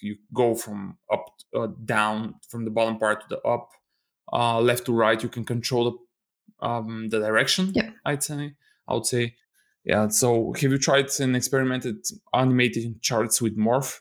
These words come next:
Speaker 1: by the way, with the new transition?
Speaker 2: Yeah, um, I like Morph. It's a beautiful, kind of simple transition. Yeah.
Speaker 1: So what do you think?
Speaker 2: Yeah,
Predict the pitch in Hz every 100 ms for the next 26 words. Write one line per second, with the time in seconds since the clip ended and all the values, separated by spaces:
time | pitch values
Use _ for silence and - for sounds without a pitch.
0 | - 123 131 139 143 - _ - 113 110
1 | 113 110 120 120 - 131 _ - - -
2 | 220 240 233 240 - - - 202 196 -
3 | 170 151 160 170 156 170 - - - -
4 | - - _ - - - 165 175 190 170
5 | 170 160 - 170 165 - 208 202 165 165
6 | 170 170 - 170 165 170 170 190 190 -
7 | - - - - - 175 170 185 _ _
8 | - 131 123 120 120 117 107 - _ _
9 | 190 220 208 196